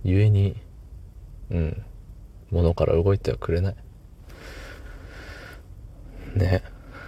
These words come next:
何言ってんでしょうね、ほんと。まあまあまあ。いつも何言ってんだって話を五分タラタラ喋ってますから、まあ、いつも通りっちゃいつも通りなんですけど、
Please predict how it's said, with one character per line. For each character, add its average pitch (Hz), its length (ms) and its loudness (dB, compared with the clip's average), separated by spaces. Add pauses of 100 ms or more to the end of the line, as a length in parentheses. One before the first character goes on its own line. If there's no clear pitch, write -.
(1080)
何 90 180 6
言 104 120 10
っ - 20 0
て - 120 -2
ん - 40 0
で - 100 -4
し - 80 -4
ょ - 80 -4
う - 20 -6
ね、 - 160 -6
ほ - 60 -4
ん - 40 -8
と。 - 180 -8 (960)
ま 92 80 8
あ 78 60 8
ま - 140 0
あ - 20 -2
ま - 180 -6 (320)
あ。 90 60 4
い 90 40 4
つ 87 120 2
も 80 80 4
何 87 140 6
言 80 60 4
っ - 40 -6
て - 120 4
ん 82 60 4
だ - 60 0
っ - 40 -4
て - 100 -6
話 85 280 6
を - 240 4 (180)
五 - 100 6
分 - 380 0
タ - 120 6
ラ - 40 0
タ - 100 0
ラ - 40 -2
喋 82 160 2
っ 85 40 2
て - 120 -2
ま 85 80 6
す - 80 -4
か 80 100 4
ら、 76 120 6
ま - 220 -4
あ、 - 20 0
い 87 40 -2
つ - 80 -6
も 90 80 2
通 92 120 8
り 98 80 4
っ - 20 -4
ち - 80 0
ゃ 92 40 2
い 87 40 0
つ - 80 -2
も 80 80 2
通 87 100 6
り 101 60 6
な 85 80 4
ん 73 60 0
で - 40 -6
す - 60 -6
け - 80 2
ど、 90 180 6